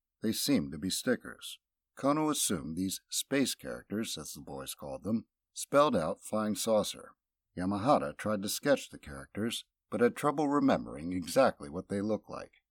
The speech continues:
As Kono stood looking at the characters, he heard a sound like a lock being opened, and a door swung down that had a staircase on its inside.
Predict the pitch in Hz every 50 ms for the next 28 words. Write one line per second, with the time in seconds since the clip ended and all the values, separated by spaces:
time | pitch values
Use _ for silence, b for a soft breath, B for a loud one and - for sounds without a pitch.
0 | _ _ _ _ _ _ - 131 - - 151 160 170 175 175 160 - - - -
1 | 76 64 65 71 85 101 113 - - 113 104 107 - - 98 - - 127 113 -
2 | - - _ - 67 85 98 - - - _ _ 113 113 131 160 175 165 151 -
3 | - - 104 78 73 76 80 85 82 98 98 - 101 98 107 123 117 78 - -
4 | _ _ 95 87 87 98 104 104 98 - - - - - - _ _ _ _ -
5 | 110 117 110 101 143 147 127 101 - - 85 73 65 65 60 - 80 87 110 120
6 | 117 - _ _ _ _ - 98 87 95 131 156 156 156 135 - - - 131 80
7 | - - - 78 76 78 - 101 95 98 104 107 104 - 117 110 107 101 - -
8 | 113 110 87 67 60 -